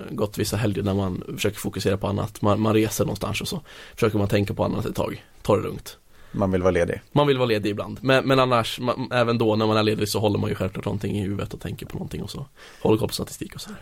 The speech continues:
Speaker 2: Men blir det att det kör över resterande skola lite grann, eller känner man att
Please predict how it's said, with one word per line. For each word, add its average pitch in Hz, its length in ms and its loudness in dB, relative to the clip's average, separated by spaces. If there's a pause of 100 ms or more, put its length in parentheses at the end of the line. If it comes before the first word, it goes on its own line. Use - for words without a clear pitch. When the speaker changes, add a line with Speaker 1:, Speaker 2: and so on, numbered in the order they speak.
Speaker 2:
Men 113 160 4
blir 120 180 10
det 135 100 8
att - 120 0
det 104 440 4 (1000)
kör 107 340 4
över 98 340 6
resterande 117 500 2
skola 98 280 4
lite 95 160 0
grann, 95 200 2
eller 98 300 4 (200)
känner 101 260 0
man 101 140 2
att - 460 -6